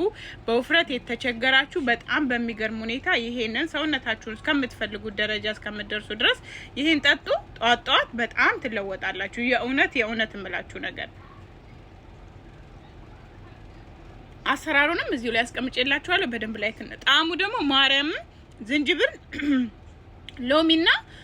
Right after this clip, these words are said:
ምስማር የም-፣ ምስማር ወይም ቅርንፉድ የምንለው ነው። በጣም ነው የሚጥመው።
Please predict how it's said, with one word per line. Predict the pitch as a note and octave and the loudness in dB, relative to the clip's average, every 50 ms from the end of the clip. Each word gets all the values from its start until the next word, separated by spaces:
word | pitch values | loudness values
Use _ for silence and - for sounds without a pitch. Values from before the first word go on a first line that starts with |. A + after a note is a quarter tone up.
| - - - | -18 -4 0
ምስማር | A#3+ D4+ - - D#4+ D4+ D4 C#4 C4+ | 0 0 2 2 4 4 4 4 4
የም-፣ | C4 B3+ B3 A#3+ A3 G#3+ G#3 A3 | 2 0 -2 -2 -4 -6 -6 -6
ምስማር | B3 C4 - C#4 D#4+ A4 C5+ G#4 | -6 -4 0 2 2 4 4 2
ወይም | C4+ C4+ B3+ - | 2 0 -2 0
ቅርንፉድ | - C4 C#4 D4+ C#4+ C4+ - - C#4 A3+ | 0 0 2 0 0 -2 -4 -6 -6 -4
የምንለው | A#3+ A#3+ A3+ A3+ A3+ A#3 B3 C4 D4 F#4+ | -4 -4 -4 -4 -4 -2 -2 -2 -2 0
ነው። | A#4+ D#5+ B4 | -2 -2 -2
በጣም | D#4 - - - C#4+ G#4+ A#4 | -2 -4 -2 0 -2 0 0
ነው | F#4 C4 A3+ | 0 -4 -4
የሚጥመው። | A3+ G#3 G#3 - E3 F3+ F3+ F3+ G3+ | -6 -8 -10 -10 -12 -12 -12 -14 -16